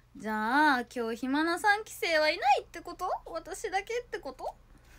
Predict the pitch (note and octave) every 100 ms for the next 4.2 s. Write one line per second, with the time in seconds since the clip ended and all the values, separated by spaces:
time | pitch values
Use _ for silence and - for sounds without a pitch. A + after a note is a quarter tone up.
0 | - B3 B3 A3 G#3 - _ - - -
1 | - C4 C#4 C#4+ C4+ C4+ - - - -
2 | - - - - D4+ D4 D4+ F#4+ F4+ F4+
3 | - - F#4 E4+ C5 E5 - - - D#4
4 | D#4+